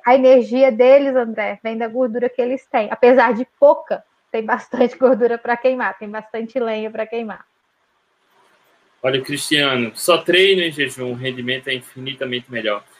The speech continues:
Speaker 2: Eu
Speaker 1: É.
Speaker 2: também me sinto assim, Cristiano. A gente já viu algumas pessoas que não conseguem treinar em jejum e tá tudo bem, tá?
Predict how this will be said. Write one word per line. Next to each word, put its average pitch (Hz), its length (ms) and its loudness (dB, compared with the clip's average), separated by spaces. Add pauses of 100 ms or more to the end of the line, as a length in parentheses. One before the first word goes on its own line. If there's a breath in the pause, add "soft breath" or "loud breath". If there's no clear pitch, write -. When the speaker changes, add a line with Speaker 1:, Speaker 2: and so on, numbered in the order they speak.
(220 soft breath)
Speaker 2:
Eu 143 100 0
Speaker 1:
É. 147 40 -4
Speaker 2:
também 175 240 0
me 170 80 -4
sinto 175 260 0
assim, 156 300 0
Cristiano. 101 400 -10 (200)
A 110 120 -4
gente 151 260 -6
já 175 180 -4
viu 175 340 0
algumas 170 240 -2
pessoas 147 340 -10
que 160 160 -6
não 170 200 -4
conseguem 160 300 -8
treinar 147 220 -4
em - 40 -6
jejum 139 280 -6
e 160 40 -12
tá 165 120 -6
tudo 185 240 -4
bem, 131 300 -2
tá? 120 280 -6